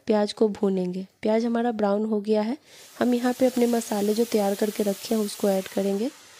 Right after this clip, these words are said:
और थोड़ा सा मसाले को अच्छे से मिक्स करके पकाएंगे। उसके बाद जो हमने मसाले वाले कटोरी लिए थे उससे थोड़ा सा पानी लेके हम इसमें डाल देंगे, कटोरी को धो धा के, और फिर हम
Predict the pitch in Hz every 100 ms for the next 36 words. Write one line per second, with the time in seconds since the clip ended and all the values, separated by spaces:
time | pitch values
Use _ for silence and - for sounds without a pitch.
0 | - - - 233 - 247 254 269 233 -
1 | 202 202 208 202 - 214 247 302 - _
2 | 208 202 - - 208 220 208 208 202 190
3 | 196 220 320 _ _ _ - 226 254 233
4 | 233 247 240 226 233 233 - 226 208 214
5 | 208 202 214 220 220 214 214 208 202 214
6 | 208 - - - _ 202 202 196 247 277
7 | 226 - 247 - 262 262 254 233 220 202
8 | 202 202 196 220 220 196 - 208 196 190
9 | 190 202 208 311 _ _ 202 196 190 202
10 | 208 196 190 196 190 294 - _ - -
11 | _ - _ _ _ _ _ - 233 262
12 | 269 247